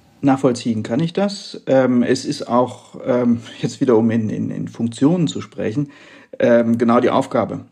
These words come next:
äh, unserer Rechtswissenschaft, ähm, diese Aspekte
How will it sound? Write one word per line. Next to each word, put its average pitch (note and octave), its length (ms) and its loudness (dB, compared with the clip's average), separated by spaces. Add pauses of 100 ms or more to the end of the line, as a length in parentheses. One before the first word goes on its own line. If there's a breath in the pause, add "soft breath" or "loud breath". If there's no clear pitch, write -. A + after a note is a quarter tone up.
(200)
äh, A2 200 -2
unserer A2+ 420 -4
Rechtswissenschaft, A#2+ 960 -8
ähm, A#2 560 -2
diese C#3+ 500 2 (220)
Aspekte A2+ 640 -4